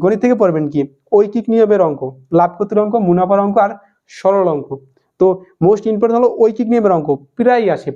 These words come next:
পরীক্ষায়, প্রায় পরীক্ষায় আসে যে ঐকিক নিয়মের অঙ্ক, তাই আপনারা ঐকিক নিয়মের অঙ্ক অবশ্যই করবেন বেশি বেশি, লাভ ক্ষতির অঙ্ক,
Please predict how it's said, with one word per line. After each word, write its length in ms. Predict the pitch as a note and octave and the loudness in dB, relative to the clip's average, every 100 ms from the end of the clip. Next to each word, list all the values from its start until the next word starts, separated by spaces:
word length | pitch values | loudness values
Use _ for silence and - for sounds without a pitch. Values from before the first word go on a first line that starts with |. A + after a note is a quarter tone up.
| - | -2
পরীক্ষায়, 320 | G#3 G3+ A#3 A3 | 0 0 -2 2
প্রায় 180 | G3+ G#3+ | 0 0
পরীক্ষায় 300 | A#3 G#3+ A#3+ | -4 -2 0
আসে 140 | G3 A3 G#3+ | 0 0 0
যে 60 | B3 A#3+ | 0 2
ঐকিক 260 | A#3+ - - | 0 -2 -2
নিয়মের 240 | G3+ F3 D3+ | 0 2 0
অঙ্ক, 120 | C#3 - | -2 -4
তাই 120 | F3 F3 | 0 2
আপনারা 200 | G3+ A3+ A3+ _ _ _ _ - | 2 0 -2 _ _ _ _ -2
ঐকিক 300 | G3 G3 A#3 | 0 0 0
নিয়মের 220 | A#3 A#3 G#3+ | 0 2 0
অঙ্ক 140 | G#3 B3+ - | 0 -2 0
অবশ্যই 500 | F#3+ A3+ G3 - B3+ B3+ G3 | 0 -2 -6 -2 0 0 0
করবেন 260 | E3+ F3 D#3+ | 0 0 -2
বেশি 160 | F3 E3 | -2 -2
বেশি, 180 | D3 C#3+ C#3+ F3 | -2 -2 -4 0
লাভ 120 | E3+ F3 | 0 0
ক্ষতির 220 | G#3+ A3 | -2 0
অঙ্ক, 100 | A3+ | 0